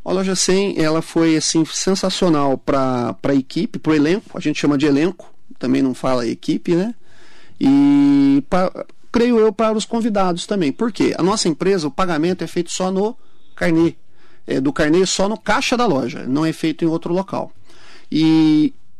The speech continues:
como foi pego todo mundo de surpresa, a empresa fechou. Da primeira vez, por oitenta e cinco dias. Nesses oitenta e cinco dias, ela não recebeu nenhum real, porque não tinha como. Então, ela tranquilizou todos os nossos clientes, todos os nossos convidados,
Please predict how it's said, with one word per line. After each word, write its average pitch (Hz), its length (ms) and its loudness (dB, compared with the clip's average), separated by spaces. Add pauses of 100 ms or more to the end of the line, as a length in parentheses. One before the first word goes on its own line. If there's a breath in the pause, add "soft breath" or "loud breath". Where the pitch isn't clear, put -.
(100)
como 190 140 4
foi 185 160 2
pego 147 260 -2
todo 139 220 0
mundo 135 200 2
de 131 80 -10
surpresa, 196 440 0
a - 20 -2
empresa 196 260 -2
fechou. 202 380 -4
Da 147 100 -2
primeira 185 360 2
vez, 180 200 2
por - 180 0
oitenta 185 460 0
e 220 60 -4
cinco 208 340 -4
dias. - 640 -8 (500 soft breath)
Nesses 208 320 0
oitenta 247 380 0
e 262 80 2
cinco 185 260 0
dias, 147 540 2 (220 loud breath)
ela 156 240 2
não 175 140 4
recebeu 220 500 2
nenhum 220 140 0
real, 240 280 0
porque - 140 -4
não 233 120 -2
tinha 254 220 -2
como. 196 420 0 (460 loud breath)
Então, 175 120 2
ela 196 120 2
tranquilizou 226 640 0
todos 220 560 0
os 175 160 0
nossos 147 400 -2
clientes, 139 500 0
todos 180 220 0
os 160 80 -6
nossos 143 260 -2
convidados, 120 720 -4